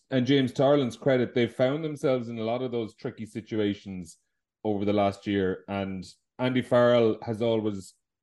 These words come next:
spoken of the, the benefits of finding yourselves in those situations, not just the game against Scotland, but, for example, against Australia back in November when Johnny Sexton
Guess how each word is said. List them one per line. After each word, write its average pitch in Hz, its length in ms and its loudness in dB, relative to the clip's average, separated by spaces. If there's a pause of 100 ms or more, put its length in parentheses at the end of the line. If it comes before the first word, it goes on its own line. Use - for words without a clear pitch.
spoken 120 520 -4
of 98 140 -8
the, 110 320 0
the 117 80 -4
benefits 123 560 -6
of 113 120 -10
finding 127 340 -4
yourselves 123 380 -6
in 123 60 -10
those 120 180 -6
situations, 117 840 -6
not 127 180 -6
just - 160 -6
the 135 60 -2
game 113 240 0
against 104 260 -4
Scotland, 107 500 -4
but, 101 220 -4 (640)
for 117 100 2
example, 110 480 -2
against 110 300 -2
Australia 113 600 0
back 110 300 -4
in 113 80 -6
November 110 480 -4
when 101 180 -8
Johnny 110 280 -8
Sexton 107 580 -10